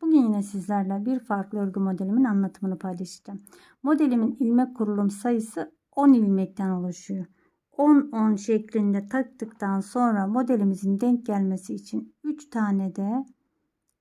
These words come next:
ilmek ilave edelim ve modelimizin kurulumuna geçelim. Öncelikle örgümün arka yüzündeyim ve bütün ilmeklerimi bu şekilde bir sıra ters örüp geleceğim.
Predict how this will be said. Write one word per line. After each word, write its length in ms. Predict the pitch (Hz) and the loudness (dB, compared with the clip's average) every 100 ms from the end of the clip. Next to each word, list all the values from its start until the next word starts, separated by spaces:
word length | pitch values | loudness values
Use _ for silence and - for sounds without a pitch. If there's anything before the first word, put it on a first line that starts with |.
| - | -4
ilmek 420 | 269 233 208 202 | 2 2 2 -2
ilave 480 | 226 214 208 208 247 | -2 0 0 -2 -2
edelim 500 | 226 226 226 240 - _ _ | 0 0 0 -2 -6 _ _
ve 80 | 277 | -4
modelimizin 1000 | 262 233 214 202 202 196 202 220 269 - _ _ _ _ _ _ | 0 0 0 2 2 2 0 2 2 0 _ _ _ _ _ _
kurulumuna 840 | - 269 202 190 190 190 202 240 247 - - | -10 -4 -2 -2 0 0 -2 -2 -6 -12 -12
geçelim. 520 | 202 - 202 202 _ _ _ _ _ _ _ 349 | -12 -12 -20 -20 _ _ _ _ _ _ _ 2
Öncelikle 840 | 339 294 240 202 202 202 220 269 - _ _ _ | 6 6 4 0 -2 0 0 0 -6 _ _ _
örgümün 460 | - 269 220 202 202 | -4 -2 0 0 0
arka 400 | - 214 202 247 | 0 -4 -4 -4
yüzündeyim 840 | 240 233 247 240 233 240 247 - _ _ _ _ _ _ - | -2 2 2 2 0 0 -2 -4 _ _ _ _ _ _ -12
ve 100 | 277 | -2
bütün 260 | 302 302 233 | -2 0 2
ilmeklerimi 720 | 220 208 202 208 202 196 226 | 2 2 0 -2 0 0 0
bu 100 | 285 | -2
şekilde 560 | - 208 202 202 208 233 | -2 -4 -4 -6 -4 0
bir 140 | 294 | 0
sıra 640 | 240 - 196 196 262 - _ _ | 0 -4 -4 -2 -4 -6 _ _
ters 320 | 359 240 214 208 | -4 -4 -4 -4
örüp 460 | 202 233 247 - | -2 -2 -4 -10
geleceğim. 520 | 220 190 170 190 180 | -8 -8 -8 -8 -8